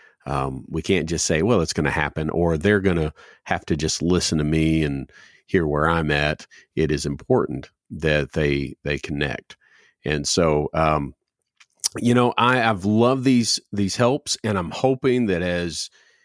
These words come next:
as you've been listening, um, that you're, you're writing some things down, jotting down some ideas, um, that you're gonna be able to, to implement. If you're having difficulty connecting with your students, um,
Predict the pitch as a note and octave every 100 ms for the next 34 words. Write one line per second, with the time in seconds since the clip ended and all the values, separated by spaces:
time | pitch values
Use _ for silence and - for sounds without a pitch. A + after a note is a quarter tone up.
0 | _ _ - F2 G#2 F#2+ F#2+ F#2+ C#3 -
1 | C3 C3 C3 B2 A#2+ _ _ F2 E2+ E2
2 | E2 E2 F#2 F2 - G2+ F#2+ F2+ E2+ _
3 | - - F2+ E2 G2 A2+ G#2+ G2 G2 F2
4 | G#2+ G2+ G#2 A2 A2 G#2 F#2 G2+ A2 G#2
5 | G2+ G#2 G2+ G2+ F#2+ F#2+ F#2 G#2+ A2 G#2
6 | - - - - _ - E2 D#2+ D#2 E2+
7 | - A#2+ A2 F#2+ F#2 F2+ E2+ E2+ F#2+ E2+
8 | - - D#2+ G2 G2 F#2+ D#2+ D2 C2 -
9 | E2+ D#2+ G#2 G2+ G#2 G2 E2 G2+ A2 G#2+
10 | A2 G#2+ A2 G#2 - D#2+ E2+ - G2 G2
11 | - F2+ - G#2 G#2+ G2+ - - _ _
12 | _ _ - - - -